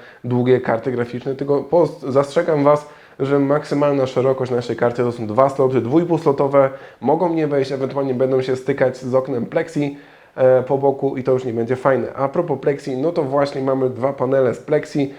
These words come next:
Oba mają takie tutaj wstawki, e, dzięki czemu nasze komponenty będą mogły lepiej zasysać zimne powietrze. I szczerze, to nie jest chyba najfajniejsze rozwiązanie. Po prostu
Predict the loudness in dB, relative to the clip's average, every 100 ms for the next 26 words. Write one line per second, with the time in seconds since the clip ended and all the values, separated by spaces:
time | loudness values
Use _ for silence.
0 | -18 -6 0 2 4 4 4 0 2 2
1 | 2 -2 -6 -2 0 0 0 -2 -2 -4
2 | -2 -2 0 -2 -2 -4 -6 -4 -2 2
3 | 2 2 0 -2 -2 -2 -2 0 0 0
4 | 0 2 2 4 4 2 2 0 0 0
5 | -2 0 0 2 2 2 0 2 0 0
6 | -8 -20 -20 -20 _ _ _ -4 -2 2
7 | 2 4 4 6 4 4 2 0 0 2
8 | 4 4 4 4 0 -2 0 0 -2 -2
9 | 0 0 2 2 2 2 2 2 0 -2
10 | 0 2 2